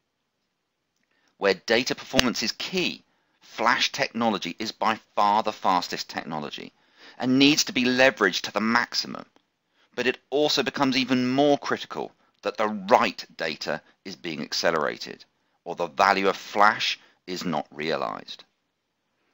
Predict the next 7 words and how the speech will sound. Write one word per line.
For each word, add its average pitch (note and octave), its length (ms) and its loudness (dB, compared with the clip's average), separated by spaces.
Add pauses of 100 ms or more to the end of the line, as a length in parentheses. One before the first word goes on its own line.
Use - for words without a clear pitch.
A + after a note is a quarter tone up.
Spectrum - 760 0
Virtualize G2 680 2 (200)
flips - 640 -2
the - 120 -6
tiers C#2+ 600 -10 (320)
to G2+ 100 -10
drive A2 680 2